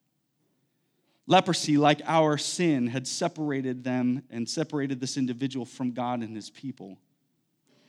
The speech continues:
And this may be why, this may actually explain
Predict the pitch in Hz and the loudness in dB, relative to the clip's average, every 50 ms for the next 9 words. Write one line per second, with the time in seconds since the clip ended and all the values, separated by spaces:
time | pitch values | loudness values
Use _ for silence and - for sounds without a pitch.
0 | _ _ _ _ _ _ _ _ _ _ _ _ _ _ - - 175 170 226 247 | _ _ _ _ _ _ _ _ _ _ _ _ _ _ -2 0 2 4 4 4
1 | - 254 262 262 214 233 226 190 175 190 202 202 196 180 165 160 - 190 208 - | 6 6 6 6 6 4 2 2 2 4 4 6 6 6 6 4 2 0 0 2
2 | 233 254 240 240 233 233 - 247 208 180 165 - - - - - 208 233 226 202 | 2 4 4 4 2 0 0 2 2 2 2 2 -2 -4 -2 0 2 4 4 6
3 | 165 147 143 143 147 143 | 6 6 6 4 2 0